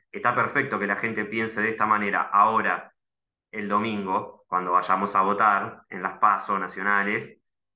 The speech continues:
busquemos a ese candidato que en sus propuestas no tiene reducir justamente los gastos en salud y en educación.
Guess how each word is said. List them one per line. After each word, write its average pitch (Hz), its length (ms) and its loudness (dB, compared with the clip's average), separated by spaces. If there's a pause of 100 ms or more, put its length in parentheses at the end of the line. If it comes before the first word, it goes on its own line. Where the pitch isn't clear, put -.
(180)
busquemos 123 520 -2
a 110 60 4
ese 110 200 -2
candidato 113 580 0
que 104 240 -6
en 101 100 -6
sus 107 160 -6
propuestas 123 420 0
no 113 120 0
tiene 113 520 -2 (720)
reducir 117 960 -2 (480)
justamente 117 480 0
los 113 160 2
gastos 117 360 0
en 107 100 0
salud 113 600 0
y 113 160 -4
en 113 100 0
educación. 104 680 -2